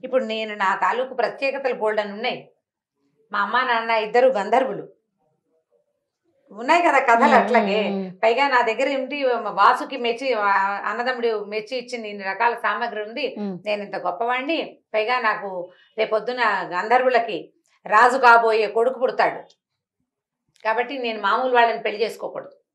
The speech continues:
Speaker 2: ఓ.
Speaker 1: అందుకని ఎవరో సూపర్ హీరోయిన్ పెళ్లి చేసుకోవాలని ఉండేది ఆయనకి.
Speaker 2: ప్రత్యేకమైన వాళ్ళు కావాలి.
Speaker 1: కావాలి. అయితే ఆ క్రమంలో ఉజ్జయిని నగరానికి చెందిన రాజకుమార్తె అయిన వాసవదత్త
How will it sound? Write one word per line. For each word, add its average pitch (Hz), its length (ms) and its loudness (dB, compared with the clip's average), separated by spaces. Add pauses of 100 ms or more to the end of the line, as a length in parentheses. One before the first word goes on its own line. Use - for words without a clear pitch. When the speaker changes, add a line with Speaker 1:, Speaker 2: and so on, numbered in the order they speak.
(200)
Speaker 2:
ఓ. 196 300 0 (240)
Speaker 1:
అందుకని 214 340 -4
ఎవరో 254 640 6
సూపర్ 277 280 0 (440)
హీరోయిన్ 247 500 2
పెళ్లి 226 200 0
చేసుకోవాలని 220 460 0
ఉండేది 185 240 -4
ఆయనకి. - 320 -12
Speaker 2:
ప్రత్యేకమైన 254 720 4
వాళ్ళు 214 180 4
కావాలి. 190 320 8
Speaker 1:
కావాలి. 175 340 2 (340)
అయితే 262 340 2
ఆ 233 560 4 (140)
క్రమంలో 226 720 -2 (580)
ఉజ్జయిని 320 500 -2
నగరానికి 254 560 0
చెందిన 208 400 -6
రాజకుమార్తె 214 680 0
అయిన 190 120 -6
వాసవదత్త 220 800 0